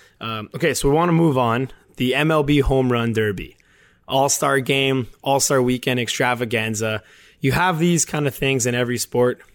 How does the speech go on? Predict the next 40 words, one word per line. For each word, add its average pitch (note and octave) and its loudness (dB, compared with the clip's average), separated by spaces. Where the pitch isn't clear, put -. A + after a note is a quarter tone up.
Um, A2 -6
obviously, A#2 -4
the A#2 -2
N A#2 -2
H A2+ -4
L, B2 2
you've A2+ -8
got A2+ -10
the A2 -10
skills A2+ -6
comp, A2+ -10
uh, A2 -8
and A2 -6
the A2+ -2
N A2+ -4
B A2+ -2
A, A2+ 0
it's - -12
kinda G#2+ -10
like G#2 -12
the G2+ -14
dunk A2+ -6
competition, A2 -4
as G#2 -10
well G#2+ -8
as G2+ -10
the, G#2 -10
um, G2 -12
three-point B2 0
shootout B2 0
and A2+ -6
the A2+ -4
other A2+ -4
two A#2 -4
events. A2 -8
But - -10
this F3+ 2
is E3+ -2
one C#3+ 2
where B2 0